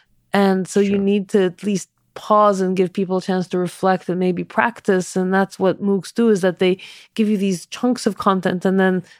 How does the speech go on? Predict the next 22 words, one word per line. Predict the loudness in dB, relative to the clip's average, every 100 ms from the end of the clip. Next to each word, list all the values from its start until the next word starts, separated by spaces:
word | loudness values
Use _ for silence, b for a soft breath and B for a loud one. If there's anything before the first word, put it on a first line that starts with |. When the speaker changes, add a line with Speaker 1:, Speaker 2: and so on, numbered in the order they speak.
| -4
Speaker 1:
ask | -4 -2 -2
you |
to | 0 0 -2 _
practice | -2 -2 -2 -6 -6 -2
with | -2 2
it. | 0 -2 B B
Speaker 2:
Yes. | B
Speaker 1:
And | 0
that's | 2 0 -2
where | 0 2 2
I | 0
think | -2 -4
some | -2 -2
of | -2
the | -2 -2
newer | 0 2 2
pedagogy | 0 0 0 2 0 0 -2 -4 -6 -12 _
that | -6 -4 -4
people | -6 -4 0
are | 2 0
adopting | 2 0 0 -2 -2
in | -2 -4